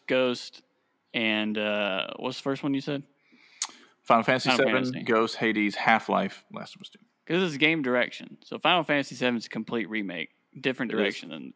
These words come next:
Speaker 1: the original.
Speaker 2: Correct.
Speaker 1: Um, so I think it's between that, but then The Last of Us, you would say, is always just an, it's just a, you know, it's a s-, single story, narrative-driven game, but halfway through that game, the direction changes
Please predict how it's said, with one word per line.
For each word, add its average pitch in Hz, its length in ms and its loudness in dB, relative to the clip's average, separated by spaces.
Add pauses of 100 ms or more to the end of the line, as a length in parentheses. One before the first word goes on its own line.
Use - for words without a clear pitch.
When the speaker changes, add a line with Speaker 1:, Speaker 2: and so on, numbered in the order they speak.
Speaker 1:
the 110 120 -4
original. 85 480 -8 (200)
Speaker 2:
Correct. - 320 -6 (760)
Speaker 1:
Um, 104 680 0 (880)
so - 160 -4
I 120 120 2
think 135 220 0
it's 123 120 -4
between 120 340 -4
that, 120 240 2
but 120 100 -4
then 117 320 0 (140)
The 123 120 -4
Last 113 360 -2
of 113 100 -8
Us, - 340 -8 (600)
you 120 120 0
would 117 120 0
say, 190 180 4
is 139 120 0
always 135 260 2
just 123 220 -8
an, 120 200 -2
it's - 260 -6 (320)
just - 300 -6
a, 113 460 -2
you 135 140 -4
know, 110 240 -6 (140)
it's - 180 -10
a 117 140 -2
s-, - 280 -12 (220)
single 131 340 0
story, 120 640 -2 (360)
narrative-driven 113 600 0
game, 110 400 0 (520)
but 110 100 2
halfway 113 320 2
through 117 180 0
that 107 140 0
game, 110 360 -2
the 107 80 -6
direction 104 460 -6
changes - 400 -12